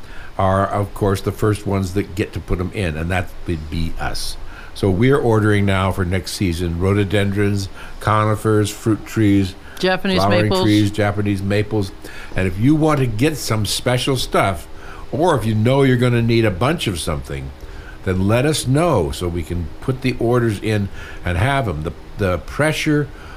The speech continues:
Speaker 1: on the nursery business has gotten so intense that they are not able to supply material in the middle of the summer many times.
Speaker 2: Yeah.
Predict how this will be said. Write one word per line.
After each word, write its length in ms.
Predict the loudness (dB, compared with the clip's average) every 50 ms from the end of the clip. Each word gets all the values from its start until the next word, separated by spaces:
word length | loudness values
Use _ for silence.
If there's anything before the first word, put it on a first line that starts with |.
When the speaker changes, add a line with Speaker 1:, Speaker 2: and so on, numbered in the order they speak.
| -6 -2
Speaker 1:
on 160 | 0 2 2
the 80 | 2 2
nursery 440 | 4 4 4 4 4 2 2 2 2
business 440 | 2 2 2 2 2 0 -2 -2
has 180 | 0 -2 -2 0
gotten 320 | 0 0 0 0 -2 -4
so 440 | -6 -6 -4 -2 0 2 2 2 0
intense 720 | 0 -4 -6 -6 -6 -6 -2 -2 0 0 -2 -4 -8 -12 -12 -10 -12 -10 -10 -8 -6
that 240 | -4 -4 -4 -2 0
they 180 | 0 2 4 4
are 200 | 4 4 2 2
not 360 | 2 2 2 0 0 0 0
able 240 | 0 0 0 0 -2
to 100 | -2 -4
supply 500 | -6 -6 -6 -6 -4 0 2 2 4 4
material 540 | 2 0 0 0 0 0 2 2 0 0 -2 -4 -6 -8 -10 -8 -4
in 120 | -4 -2
the 60 | 0
middle 180 | 0 0 -2 -2
of 60 | -2
the 120 | -2 -4
summer 300 | -4 -2 -4 -4 -2 -4
many 240 | -4 -4 -4 -6 -6
times. 460 | -6 -6 -6 -6 -8 -8 -10 -10 -10 -10 -10 -8 -4
Speaker 2:
Yeah. 360 | -2 -2 0 0 0 0 -2